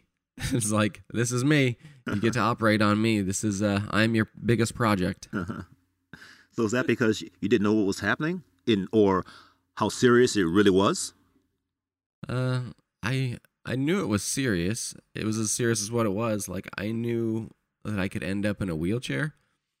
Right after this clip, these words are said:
Speaker 1: Um, I signed my name knowing that I could be paralyzed for the rest of my life.
Speaker 2: Wow.
Speaker 1: I, I felt like I had so much hope about my prognosis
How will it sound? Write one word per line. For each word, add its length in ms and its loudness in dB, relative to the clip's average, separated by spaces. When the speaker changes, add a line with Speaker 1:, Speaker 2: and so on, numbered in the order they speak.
Speaker 1:
Um, 460 -8
I 80 0
signed 400 -2
my 160 -2
name 640 -4
knowing 420 -2
that 120 -2
I 100 -2
could 120 -10
be 80 -2
paralyzed 680 -4
for 80 -8
the 100 -2
rest 200 -4
of 60 -10
my 120 -4
life. 300 -4
Speaker 2:
Wow. 260 -10
Speaker 1:
I, 600 -16
I 20 -10
felt 260 -8
like 360 -6
I 80 -2
had 240 -2
so 180 -2
much 280 -4
hope 280 -2
about 260 -4
my 160 -4
prognosis 880 -6